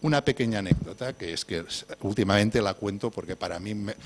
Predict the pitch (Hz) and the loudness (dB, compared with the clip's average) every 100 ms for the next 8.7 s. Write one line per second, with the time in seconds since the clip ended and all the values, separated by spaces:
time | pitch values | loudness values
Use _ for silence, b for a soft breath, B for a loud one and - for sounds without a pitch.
0 | B - 101 104 117 120 113 127 151 151 | B -6 -2 2 0 0 -2 -2 -2 -6
1 | - 110 - 110 117 113 107 110 110 117 | -6 -8 -6 -2 0 -2 -2 0 0 0
2 | 135 120 104 90 - 98 92 95 101 - | 0 0 0 0 -2 -4 -2 0 -2 -2
3 | 92 - 113 - 135 - B B B B | -4 -2 -2 0 -2 -2 B B B B
4 | - 110 101 95 98 95 - - 92 - | -10 -6 -4 -2 0 -2 -4 -6 -6 -4
5 | 87 95 92 - 95 - 98 90 92 82 | -4 -2 -2 0 -2 0 -2 0 0 0
6 | 82 - - 76 - - B B B B | -2 -4 -4 -10 -8 -10 B B B B
7 | B B B 135 139 127 107 - 98 101 | B B B 2 4 2 2 0 0 2
8 | 98 98 104 - 120 147 170 | 0 0 -2 0 0 2 2